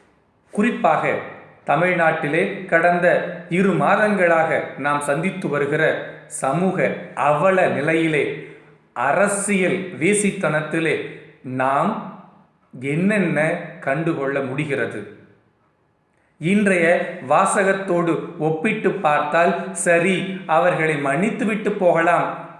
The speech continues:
என்றிருக்க வேண்டுமா? அல்லது விதிகளை மாற்றுகிற இயேசுவை பார்த்து, சமூக போராளியாயிருக்கிற இயேசுவை பார்த்து,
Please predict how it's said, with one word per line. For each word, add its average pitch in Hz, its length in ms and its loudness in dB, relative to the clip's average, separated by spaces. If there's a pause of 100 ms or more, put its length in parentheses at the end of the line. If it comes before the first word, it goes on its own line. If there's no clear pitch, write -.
(120)
என்றிருக்க 147 560 -2
வேண்டுமா? 127 580 -2 (180)
அல்லது 170 500 2 (180)
விதிகளை 196 540 2 (340)
மாற்றுகிற 196 760 2 (260)
இயேசுவை 175 640 2
பார்த்து, 143 560 0 (220)
சமூக 220 560 4
போராளியாயிருக்கிற 202 1500 4 (220)
இயேசுவை 160 500 0
பார்த்து, 151 680 0